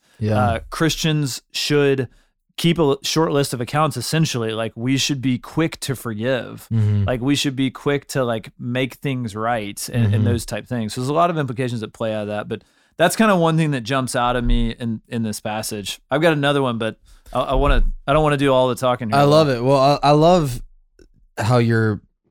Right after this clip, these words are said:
Speaker 1: you zoomed in right there on, on this idea of reconciliation. I think you're totally right that we can view salvation in a very black and white legal sense, but we don't really look at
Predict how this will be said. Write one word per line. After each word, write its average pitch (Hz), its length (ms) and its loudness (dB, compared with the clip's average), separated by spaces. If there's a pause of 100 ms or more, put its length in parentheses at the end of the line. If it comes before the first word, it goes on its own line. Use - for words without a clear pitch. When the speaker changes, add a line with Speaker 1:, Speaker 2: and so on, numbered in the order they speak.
Speaker 1:
you 120 180 2
zoomed 117 300 4
in 113 180 2
right 104 180 0
there 107 220 2
on, 101 240 4
on 104 420 2
this 110 180 2
idea 110 480 4
of 104 440 0
reconciliation. 104 920 0
I 98 60 2
think 101 160 -2
you're 101 80 0
totally 113 380 2
right 98 300 6
that 107 160 -4 (380)
we 120 120 2
can 117 320 0
view 135 560 4 (360)
salvation 113 480 2
in 110 140 2
a 104 60 2
very 104 260 2
black 101 360 -2
and 107 100 -4
white 98 280 -4
legal 95 600 -4
sense, 95 420 -4
but 104 220 -2
we 104 120 0
don't 107 240 0
really 104 300 0
look 98 300 0
at 95 260 0